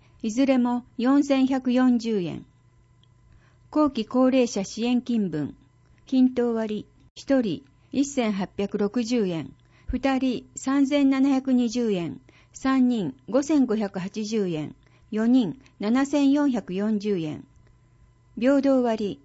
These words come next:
いずれも一千四百四十円。介護納付金分、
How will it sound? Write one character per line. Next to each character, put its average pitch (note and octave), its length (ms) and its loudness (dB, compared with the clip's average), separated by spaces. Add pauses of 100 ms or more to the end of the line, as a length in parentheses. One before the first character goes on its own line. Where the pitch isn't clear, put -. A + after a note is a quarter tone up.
(100)
い A3+ 120 -4
ず C4 120 0
れ C4+ 120 2
も B3 240 -2
一 C#4 160 -2
千 A#3 280 -2
四 A#3+ 180 -2
百 G#3+ 240 -6
四 G#3 280 -2
十 G3+ 200 -4
円。 D#3 280 -8 (1600)
介 D4 220 0
護 G#3+ 140 0
納 A#3+ 200 2
付 - 140 -8
金 A3 240 -2
分、 D#3+ 300 -4